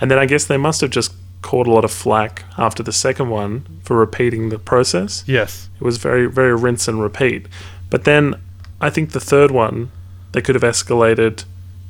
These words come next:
Speaker 1: everything further and still had that frame. Like, for me,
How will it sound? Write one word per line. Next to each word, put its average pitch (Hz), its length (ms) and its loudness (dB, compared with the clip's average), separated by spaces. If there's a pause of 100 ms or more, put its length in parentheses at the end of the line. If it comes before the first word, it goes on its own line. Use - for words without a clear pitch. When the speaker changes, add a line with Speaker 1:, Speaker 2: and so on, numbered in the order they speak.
Speaker 1:
everything 117 480 2
further 113 560 8
and 107 320 -2 (440)
still 147 300 4
had 123 180 2
that 117 200 -4
frame. 143 360 0
Like, 120 280 0 (1200)
for 175 160 2
me, 143 400 2